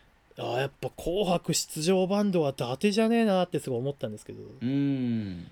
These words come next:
Speaker 1: で、昨年、あの、メラで出演されてて。
Speaker 2: はいはいはい。
Speaker 1: で、あと、緑茶化も、あの、愛知出身なんで、まあ、僕も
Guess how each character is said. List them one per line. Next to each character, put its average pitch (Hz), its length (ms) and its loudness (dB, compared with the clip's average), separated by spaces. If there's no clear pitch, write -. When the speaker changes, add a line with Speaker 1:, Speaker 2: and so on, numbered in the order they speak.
Speaker 1:
で、 196 160 2
昨 151 280 -2
年、 131 300 0
あ 123 60 -6
の、 117 100 -8
メ 139 160 2
ラ 120 140 0
で 104 200 -14
出 - 260 -12
演 110 120 -8
さ - 120 -8
れ 107 100 -6
て - 120 -20
て。 - 180 -16
Speaker 2:
は 139 140 0
い 135 40 0
は 113 60 -4
い - 20 -6
は 104 60 -6
い。 85 80 -16
Speaker 1:
で、 247 80 4
あ 262 80 2
と、 156 120 -2
緑 127 200 -4
茶 - 160 0
化 262 300 2
も、 254 220 0
あ 233 40 0
の、 220 240 0
愛 240 120 2
知 - 100 -8
出 - 320 -6
身 147 60 -4
な 147 100 -2
ん 123 80 -6
で、 110 300 -8
ま 160 140 -4
あ、 - 20 -2
僕 147 260 -4
も 165 260 0